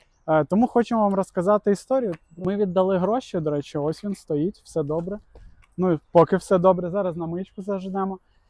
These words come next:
Ми, коротше, його забрали, розрахувались і домовились, що ми його переоформимо трохи пізніше, коли там будуть всі документи,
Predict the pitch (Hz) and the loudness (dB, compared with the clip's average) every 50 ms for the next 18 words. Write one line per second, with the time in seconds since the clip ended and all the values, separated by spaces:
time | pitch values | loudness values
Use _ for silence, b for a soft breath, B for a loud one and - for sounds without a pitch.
0 | _ _ _ _ _ _ _ _ _ _ _ 190 175 202 240 269 269 269 262 247 | _ _ _ _ _ _ _ _ _ _ _ -2 0 0 2 2 0 0 0 -2
1 | - - 214 202 196 - - 196 190 190 226 226 208 190 160 165 156 151 151 175 | -2 0 0 0 0 0 -2 -2 0 0 0 0 0 0 2 4 4 6 4 4
2 | 202 208 - - 180 180 180 202 208 208 - 208 175 160 156 151 160 190 233 220 | 2 -2 -6 -4 -4 -2 0 0 -2 -2 0 2 4 6 6 6 6 4 2 -2
3 | - - - - 196 208 220 208 180 190 196 233 285 311 294 262 226 208 180 - | -6 -12 -8 -4 0 2 2 2 2 2 2 2 0 0 0 0 0 -2 -4 -6
4 | - 190 190 208 233 240 220 196 175 - 185 180 185 185 - - 277 302 285 254 | -8 -6 -4 -4 -2 -2 -2 -4 -4 -6 -6 -6 -6 -6 -6 -6 -4 -4 -4 -4
5 | 233 202 - 214 214 190 - 196 - 214 214 226 294 359 339 - - 214 - - | -6 -6 -6 -6 -6 -6 -8 -8 -6 -6 -6 -4 -4 -4 -4 -6 -8 -8 -4 -2
6 | 196 214 214 - 190 180 175 196 220 190 180 - - - 220 190 190 - - 190 | -2 -2 -2 -2 -6 -4 -4 -2 -2 -2 -2 -4 -2 -2 0 0 0 0 0 0
7 | 196 202 208 202 - 185 170 | 0 0 0 0 -2 -4 -6